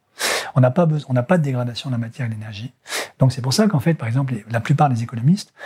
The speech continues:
ne pensent même pas une économie de recyclage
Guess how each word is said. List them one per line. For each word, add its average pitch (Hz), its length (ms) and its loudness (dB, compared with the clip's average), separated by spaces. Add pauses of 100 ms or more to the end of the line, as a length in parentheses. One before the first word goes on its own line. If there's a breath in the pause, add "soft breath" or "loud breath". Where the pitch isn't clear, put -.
(340 loud breath)
ne 131 140 6
pensent 143 300 0
même 143 200 2
pas 190 340 0 (100)
une 139 140 4
économie 135 420 2
de 123 80 -2
recyclage 135 800 0